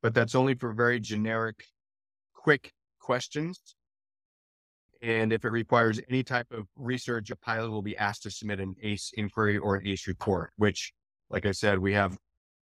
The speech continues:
over a four-month backlog right now. So the quickest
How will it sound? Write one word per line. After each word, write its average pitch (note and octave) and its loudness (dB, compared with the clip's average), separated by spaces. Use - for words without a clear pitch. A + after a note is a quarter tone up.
over G#2 0
a F#2+ 0
four-month A2 6
backlog G2 0
right F#2 -6
now. - -20
So - 4
the A#2+ 6
quickest - 4